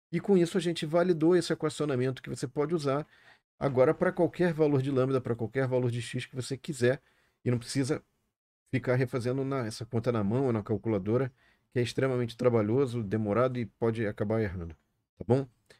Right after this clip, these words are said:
Bom, com isso então, pessoal, a gente encerrou. Lembrando que na descrição do vídeo, de todos os vídeos, eu tenho o código em Python que você pode copiar, colar e aproveitar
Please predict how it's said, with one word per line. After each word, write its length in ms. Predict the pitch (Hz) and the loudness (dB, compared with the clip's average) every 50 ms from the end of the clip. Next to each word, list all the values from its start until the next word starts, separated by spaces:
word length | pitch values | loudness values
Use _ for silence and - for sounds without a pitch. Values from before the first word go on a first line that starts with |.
| _ _ _ _ _ | _ _ _ _ _
Bom, 200 | - 190 175 160 | 2 4 4 4
com 120 | - - | 4 4
isso 220 | 185 196 208 - - | 4 4 4 2 0
então, 220 | 175 - 202 202 | 2 2 2 4
pessoal, 240 | 185 185 170 - 147 | 2 2 2 2 0
a 20 | |
gente 260 | 139 135 147 135 - 156 | 0 0 -2 -4 -2 -2
encerrou. 600 | 156 156 - - - 185 156 117 123 151 190 190 - - | -4 -2 -2 0 0 0 2 4 2 2 2 0 -2 0
Lembrando 340 | - 143 135 147 156 151 | 2 4 6 6 4 4
que 80 | 135 - | 2 0
na 100 | 147 143 | -2 0
descrição 520 | 135 143 139 - - 135 120 - 131 131 | 0 0 -2 -2 -4 -6 -4 -2 -2 -2
do 160 | 127 113 127 120 | -2 0 -2 -2
vídeo, 300 | 98 107 120 117 120 117 | -2 -2 -2 0 0 -2
de 80 | 113 | -2
todos 360 | 104 - - 214 269 302 240 | 2 4 4 4 4 2 0
os 120 | 220 170 123 | -2 -2 -2
vídeos, 320 | 113 123 151 165 165 139 | -2 -2 -2 -2 -2 -2
eu 80 | 135 120 | -4 -4
tenho 220 | 117 - 131 131 | -2 -2 -2 -2
o 40 | 127 | -4
código 400 | 123 - 123 120 123 117 117 110 | -2 0 0 2 2 0 -2 -4
em 40 | 113 | -6
Python 320 | - - 127 131 131 131 123 | -2 0 0 0 0 0 -4
que 100 | - - | -8 -10
você 80 | - | -10
pode 240 | 107 - 113 104 - | -6 -4 -6 -6 -4
copiar, 400 | - 120 104 - 131 135 131 127 | -6 -8 -6 -4 -2 -2 -2 -2
colar 420 | 117 - 120 107 117 123 127 120 | -2 -2 0 0 2 0 0 0
e 60 | 117 117 | -2 -4
aproveitar 560 | 113 - 123 120 117 113 107 - 113 117 | -4 -2 -2 -2 -2 -2 -2 -2 -2 -2